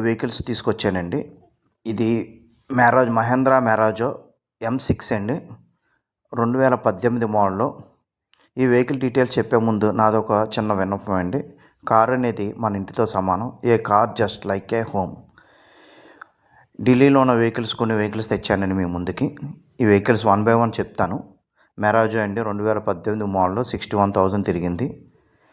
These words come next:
వెహికల్ ఎక్స్ట్రాడినరీ, ఎక్స్ట్రాడినరీగా ఉందండి. చాలా బాగుంది వెహికల్ వచ్చేసరికి. ఒక్కసారి వెహికల్ చూద్దాం.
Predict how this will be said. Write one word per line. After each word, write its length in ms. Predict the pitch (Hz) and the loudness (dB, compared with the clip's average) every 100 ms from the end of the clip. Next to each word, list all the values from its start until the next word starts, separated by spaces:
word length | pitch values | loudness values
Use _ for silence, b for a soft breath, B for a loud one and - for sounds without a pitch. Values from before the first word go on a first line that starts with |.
| b b b _ _ | b b b _ _
వెహికల్ 280 | 107 104 107 | 2 4 2
ఎక్స్ట్రాడినరీ, 560 | 98 - 98 101 98 - - _ 113 | 0 0 -2 0 -6 -8 -20 _ -8
ఎక్స్ట్రాడినరీగా 640 | 107 - 107 110 104 104 98 | -6 0 0 2 -2 -2 -4
ఉందండి. 340 | 90 85 85 - _ _ _ _ _ _ _ _ _ _ _ _ _ _ _ _ _ _ - - | -4 -6 -8 -12 _ _ _ _ _ _ _ _ _ _ _ _ _ _ _ _ _ _ -20 -2
చాలా 180 | 104 104 101 | 0 0 -2
బాగుంది 220 | 101 92 | -2 -2
వెహికల్ 260 | 95 - 98 | -6 -4 -6
వచ్చేసరికి. 500 | - 85 90 - - - _ 92 | -6 -10 -10 -12 -14 -16 _ -8
ఒక్కసారి 420 | - 95 95 98 | -6 0 0 0
వెహికల్ 260 | 95 92 90 - | -4 -6 -10 -10
చూద్దాం. 260 | 82 85 | -8 -8